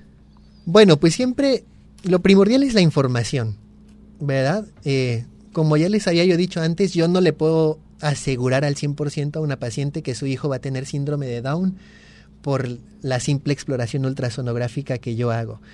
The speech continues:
Siempre se les explica que hay bebés sanos que sí pueden manifestar estas características, pero que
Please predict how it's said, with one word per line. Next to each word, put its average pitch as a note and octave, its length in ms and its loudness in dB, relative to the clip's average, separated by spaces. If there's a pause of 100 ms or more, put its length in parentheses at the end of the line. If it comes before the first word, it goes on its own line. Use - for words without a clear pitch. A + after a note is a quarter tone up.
(420)
Siempre E3 380 2
se D#3+ 120 0
les C#3 160 2
explica D3+ 500 2
que C3 100 0
hay C#3 140 6
bebés C#3 260 4
sanos E3 420 4
que B2+ 120 -4
sí C#3+ 160 0
pueden D3 280 4
manifestar C3 560 -2
estas - 460 -8 (440)
características, D#3 960 0 (520)
pero D3+ 340 2
que F#3 300 0